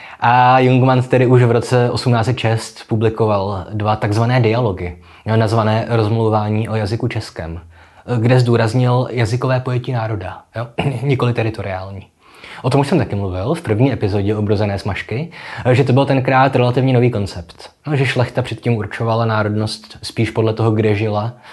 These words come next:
a ne jak mluvila. A obyčejným lidem to bylo většinou jedno, ti se hlavně snažili nějak přežít. A obecně si myslím, že má v tomhle jako Jungmann celkem pravdu, že zkrátka jazyk je snad nejdůležitější znak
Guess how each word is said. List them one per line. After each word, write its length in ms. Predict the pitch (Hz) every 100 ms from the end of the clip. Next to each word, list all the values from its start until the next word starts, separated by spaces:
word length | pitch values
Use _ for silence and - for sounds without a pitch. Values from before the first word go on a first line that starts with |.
| -
a 60 |
ne 200 | 107 107
jak 160 | 107 110
mluvila. 480 | 101 92 98 85 80 - _ _ _ _ _ _ -
A 40 |
obyčejným 500 | 117 110 110 113 107
lidem 240 | 104 104
to 80 | 107
bylo 160 | 107 107
většinou 300 | 101 - 107
jedno, 300 | 98 95 90 - - _
ti 120 | 104
se 120 | 113
hlavně 280 | 101 104 101
snažili 340 | 98 101 101
nějak 200 | 101 98
přežít. 440 | - 98 85 90 - - _ - - _ 101 - -
A 80 | 160
obecně 320 | 143 135 147
si 80 | 170
myslím, 360 | 139 127 139
že 80 | 131
má 160 | 131 131
v 60 |
tomhle 480 | - 135 135 139 127 - -
jako 200 | 120 139
Jungmann 340 | 120 123 131
celkem 280 | 123 120 127
pravdu, 380 | 120 95 92 90 - - - -
že 120 | 107
zkrátka 440 | - 113 113 -
jazyk 500 | 117 104 107 110 -
je 120 | 117 107
snad 200 | 120 110
nejdůležitější 680 | 101 104 101 107 101 117
znak 360 | 95 101 95